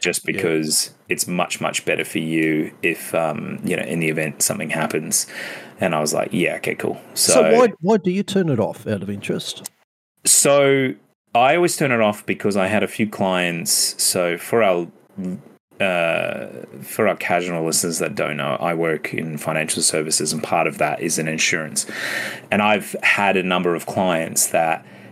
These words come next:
Speaker 1: have gone away, even for just a couple of days, and they've had, uh, a lot of interior plumbing fittings for, like, a water filter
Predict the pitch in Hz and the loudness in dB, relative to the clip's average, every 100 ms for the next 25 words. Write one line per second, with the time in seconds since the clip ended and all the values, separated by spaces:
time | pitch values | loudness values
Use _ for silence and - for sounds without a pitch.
0 | - - 95 104 104 101 92 87 85 85 | -10 -6 -2 2 4 4 6 4 4 2
1 | 82 - 147 202 220 156 151 135 - - | 0 0 2 4 2 2 0 0 -4 -4
2 | 90 85 87 82 87 - 92 92 - - | -2 2 2 2 -2 -2 -2 -2 -2 0
3 | 98 92 87 82 - - 92 90 87 90 | 2 4 2 -2 -8 -4 -2 0 0 2
4 | 113 139 202 156 - 110 104 113 95 92 | 2 2 2 0 0 0 0 2 4 2
5 | - 98 92 90 - - 87 82 82 82 | 0 -2 -2 -4 -8 -4 -2 -2 -4 -4
6 | - - - 87 87 85 82 - - - | -4 -4 -2 0 2 0 0 -2 -8 -16
7 | - 98 90 80 82 95 95 90 - 92 | -2 0 0 0 2 4 4 0 0 0
8 | 82 - 90 87 85 | 0 0 2 4 4